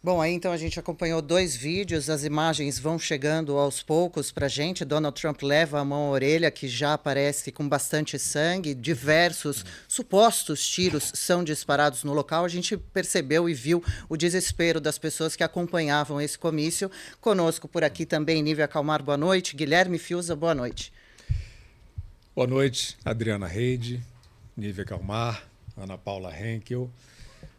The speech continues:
Speaker 2: É, nós tínhamos uma, é, nós hoje estamos recebendo a Ana, que é uma, uma parceira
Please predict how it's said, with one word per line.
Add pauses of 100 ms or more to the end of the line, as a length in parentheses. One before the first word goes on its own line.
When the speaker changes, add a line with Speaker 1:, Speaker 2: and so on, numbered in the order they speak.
(220)
Speaker 2:
É,
nós
tínhamos
uma, (800)
é,
nós
hoje
estamos
recebendo
a
Ana,
que
é
uma, (240)
uma
parceira